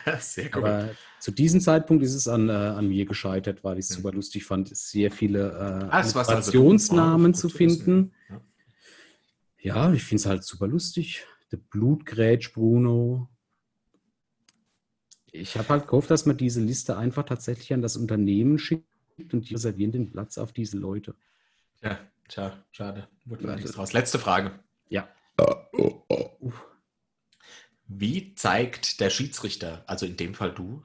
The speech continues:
Speaker 1: lieber Boris, an, dass es sich um einen indirekten Freistoß handelt?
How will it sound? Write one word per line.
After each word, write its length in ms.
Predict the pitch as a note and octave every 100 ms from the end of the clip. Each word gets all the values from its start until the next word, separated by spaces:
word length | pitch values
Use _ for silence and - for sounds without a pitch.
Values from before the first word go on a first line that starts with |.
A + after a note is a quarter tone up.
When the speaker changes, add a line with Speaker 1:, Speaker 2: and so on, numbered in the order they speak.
| _
Speaker 1:
lieber 200 | G2 F#2+
Boris, 280 | F#2 F2+ -
an, 380 | G#2+ F2+ - - _ _ _ _ _ _ _ _ - - _
dass 180 | A2+ A#2
es 120 | B2+
sich 240 | - C#3+ -
um 80 | A2+
einen 280 | G2+ G#2 A#2 _
indirekten 800 | E3 E3+ D#3 A#2 E2+ - - E2+
Freistoß 680 | - - F2 E2 - E2 -
handelt? 460 | E2 D#2+ - -